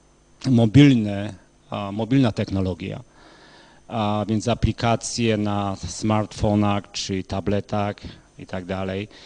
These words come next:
Wszystkie duże sieciówki w Stanach Zjednoczonio-, Zjednoczonych mają własne, a, aplikacje i w zasadzie są dwa rodzaje, powiedziałbym, tych aplikacji. Jedne to są tak zwane, a,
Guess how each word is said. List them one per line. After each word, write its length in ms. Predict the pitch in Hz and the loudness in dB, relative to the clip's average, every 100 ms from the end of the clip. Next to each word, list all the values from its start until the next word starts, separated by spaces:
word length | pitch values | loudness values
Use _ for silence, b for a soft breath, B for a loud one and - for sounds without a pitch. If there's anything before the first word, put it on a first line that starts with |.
| B | B
Wszystkie 480 | - 135 - 123 123 | -6 -6 0 0 0
duże 280 | 120 113 113 | -2 -2 -2
sieciówki 460 | 113 - 151 135 | -2 -2 -2 -2
w 40 | - | -4
Stanach 280 | 120 110 | -4 -4
Zjednoczonio-, 800 | 95 104 98 - 104 107 - - | -4 -4 -6 -6 -4 -4 -6 -8
Zjednoczonych 560 | 101 110 107 - 110 110 | 2 6 6 6 2 2
mają 240 | 104 98 | 0 -2
własne, 680 | 95 107 135 117 - 92 95 - - b b b b b _ _ - | 2 6 6 4 -6 -10 -10 -18 -20 b b b b b _ _ -8
a, 180 | 104 98 | -6 -4
aplikacje 1000 | 120 120 113 117 107 - 104 101 120 147 - | -2 -2 0 0 -2 -6 -2 0 -2 -4 -8
i 100 | 117 | -6
w 40 | |
zasadzie 640 | 113 - 131 127 131 131 - - - | -4 0 0 4 4 2 -4 -18 -12
są 200 | - 113 | -4 0
dwa 140 | 127 | 2
rodzaje, 340 | 143 123 123 110 | 2 2 0 0
powiedziałbym, 400 | 113 101 110 104 | -2 -2 -2 0
tych 120 | 110 | -2
aplikacji. 680 | 104 110 - 104 - - | -2 -4 -2 -2 -4 -8
Jedne 220 | 101 117 120 | -2 -2 -2
to 140 | 113 | -4
są 280 | - 107 110 - b b b | -4 -4 -4 -12 b b b
tak 140 | 101 95 | -10 -4
zwane, 460 | 104 110 113 117 - - | 0 0 0 -2 -8 -6
a, 360 | 110 104 101 | -4 -2 -4